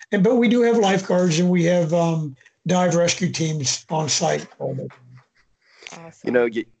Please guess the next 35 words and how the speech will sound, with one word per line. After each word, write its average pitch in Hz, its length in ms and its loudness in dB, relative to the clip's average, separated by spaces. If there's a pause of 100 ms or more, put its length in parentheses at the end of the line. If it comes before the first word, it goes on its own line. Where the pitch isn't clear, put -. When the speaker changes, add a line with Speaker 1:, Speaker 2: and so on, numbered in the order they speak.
Speaker 3:
you're 120 220 -6
doing 139 280 -2
it - 100 -8
right. 113 280 0
You're 92 120 -18
taking 117 280 -10
care 117 180 -8
of 107 60 -10
the 87 60 -20
people. 104 320 -16
You're 90 120 -16
making 110 240 -8
sure 117 120 -12
safety 107 400 -12
is 98 80 -12
a, 87 180 -10 (120)
a 98 80 -12
factor 101 400 -6
here. 110 420 -8 (400)
Speaker 2:
Mm-hmm. 190 160 -18
Speaker 3:
Um, 104 360 -6 (280)
so - 140 -2
I - 20 4
was 131 100 -2
talking 190 280 -2
to 156 80 -10
you, 135 420 -10
uh, 98 320 -12
in 117 140 -14
the 110 80 -12
video 120 280 -6
here 107 140 -10
this 92 240 -16
week, 98 280 -8 (380)
um, 87 460 -10